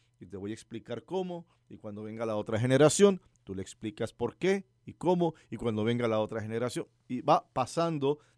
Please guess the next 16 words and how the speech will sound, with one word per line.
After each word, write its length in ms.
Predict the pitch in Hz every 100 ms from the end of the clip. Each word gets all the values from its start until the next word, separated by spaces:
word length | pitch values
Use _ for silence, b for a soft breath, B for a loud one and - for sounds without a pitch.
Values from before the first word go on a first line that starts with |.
| -
de 180 | 156
generación 720 | 139 131 147 117 - 135 135 131 b b _
en 320 | 131 127 127
generación. 720 | 110 104 98 101 - 92 82 - _
Traditio, 720 | 117 110 131 - - 92 - _ _ _ _ _ _ _ _ _ _ _
tradición. 580 | 107 95 92 127 95 b b b b b _
Cosa 640 | - 156 185 - 202 262 277 b b b -
que, 340 | 151 185 233
eh, 320 | 131 120 117
ciertas 560 | 117 - 131 135 156 151
iglesias 440 | 151 151 151 160
protestantes, 960 | - 151 160 165 - 143 131 - 165 165
especialmente 840 | 123 - 123 - 127 127 127 143 123
las, 380 | 117 104 104 -
las 240 | 110 107
más, 360 | 143 165 -